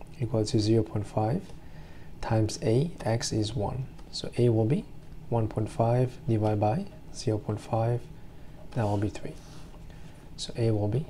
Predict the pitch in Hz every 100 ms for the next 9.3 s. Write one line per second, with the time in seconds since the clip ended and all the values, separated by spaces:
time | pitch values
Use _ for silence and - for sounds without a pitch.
0 | - - - - - - - - - -
1 | - - - - - - - - - -
2 | - - - - - - - - - -
3 | - - - - - - - - - -
4 | - - - - 123 123 123 123 127 151
5 | 160 - 123 - 120 - 123 117 107 107
6 | 107 - 151 120 - 110 - - - -
7 | - - - - 113 107 107 101 104 104
8 | 113 147 123 107 104 147 - 117 113 113
9 | 175 - -